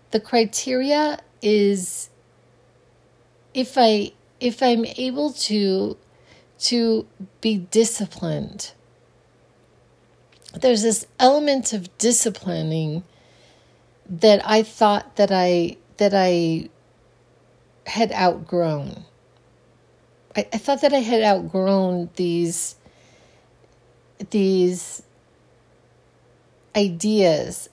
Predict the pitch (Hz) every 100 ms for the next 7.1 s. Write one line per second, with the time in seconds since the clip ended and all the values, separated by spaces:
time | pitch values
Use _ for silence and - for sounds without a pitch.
0 | - 175 165 190 175 175 175 170 - _
1 | _ _ 190 185 170 220 233 185 190 170
2 | 165 156 156 160 _ _ _ _ _ _
3 | _ _ _ - 208 208 196 165 190 220
4 | 240 247 262 247 - - - 202 220 190
5 | 185 - 202 165 185 180 - 190 180 175
6 | - _ _ _ - 185 185 175 175 170
7 | 175